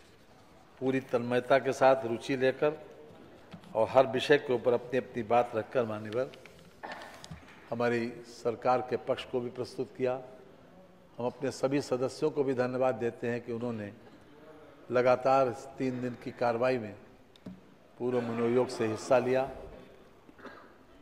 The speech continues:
और हर प्रकार से सदन जब तक चला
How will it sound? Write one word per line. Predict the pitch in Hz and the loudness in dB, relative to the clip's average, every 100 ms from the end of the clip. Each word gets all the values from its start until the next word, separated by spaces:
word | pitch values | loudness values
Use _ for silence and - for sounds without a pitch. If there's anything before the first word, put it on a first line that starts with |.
| - - - - | -20 -20 -20 -4
और | 143 139 - | 4 4 6
हर | 147 160 | 4 4
प्रकार | 170 156 165 160 | 2 8 8 8
से | 147 120 101 - | 6 2 0 -10
सदन | - - 135 147 135 | -2 0 4 4 2
जब | 120 131 - | -2 -2 0
तक | 139 | 0
चला | - 135 147 | 4 6 6